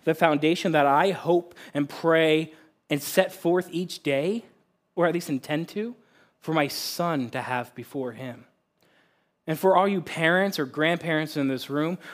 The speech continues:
or people that are praying to be parents, or still just seeing what God has for you in life,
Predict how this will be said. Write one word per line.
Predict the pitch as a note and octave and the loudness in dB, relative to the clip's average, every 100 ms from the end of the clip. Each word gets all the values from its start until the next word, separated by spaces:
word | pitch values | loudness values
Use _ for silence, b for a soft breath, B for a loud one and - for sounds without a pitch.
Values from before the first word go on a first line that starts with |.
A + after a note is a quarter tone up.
| B | B
or | - | -4
people | D3 - - G3+ F#3+ | -4 -8 -4 -2 2
that | F#3+ | 2
are | E3 | 2
praying | D3+ - F3+ F#3 E3+ | 0 -2 0 0 -2
to | |
be | D3+ E3+ | -4 -4
parents, | E3 E3+ F3 F#3 G3 - - _ _ _ _ _ _ _ - | -4 -4 -2 -4 -6 -12 -16 _ _ _ _ _ _ _ -12
or | |
still | - A#3 | -4 -2
just | G#3 - | -2 -2
seeing | G#3 | 0
what | F#3 | 2
God | F3+ F3+ | 4 2
has | D#3+ F3+ F3+ | 2 -2 -2
for | F3 | -2
you | D#3 | 0
in | C#3+ | 0
life, | C#3 F#3 - | 0 -2 -6